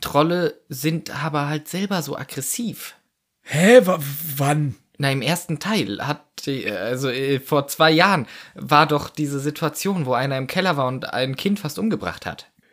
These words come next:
Speaker 2: Ja, gut, äh, der hat ja auch hier, äh, ähm, äh, das war ein aggressiver Troll. Ich würd ja andere vorschlagen. Ich würd, äh, bärbeißige Sicherheitstrolle.
Speaker 1: Ah.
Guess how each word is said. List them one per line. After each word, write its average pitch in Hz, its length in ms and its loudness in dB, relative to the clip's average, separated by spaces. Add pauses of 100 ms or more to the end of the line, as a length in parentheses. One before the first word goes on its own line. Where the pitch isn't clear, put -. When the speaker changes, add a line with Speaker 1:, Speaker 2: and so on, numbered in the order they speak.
(120)
Speaker 2:
Ja, 196 320 2
gut, 262 720 8
äh, 170 480 4
der 170 160 6
hat 196 180 6
ja 202 80 8
auch 196 160 6
hier, 196 240 4
äh, 175 280 4 (440)
ähm, 110 240 -4 (560)
äh, 139 240 4
das 120 300 0
war 208 160 8
ein 226 200 4
aggressiver 226 560 6
Troll. 185 380 6
Ich - 160 -6
würd 190 180 6
ja 208 120 8
andere 247 300 6
vorschlagen. 156 580 4
Ich 143 180 -6
würd, 175 280 6
äh, 156 280 6 (520)
bärbeißige 175 840 8
Sicherheitstrolle. 147 960 6
Speaker 1:
Ah. 156 540 0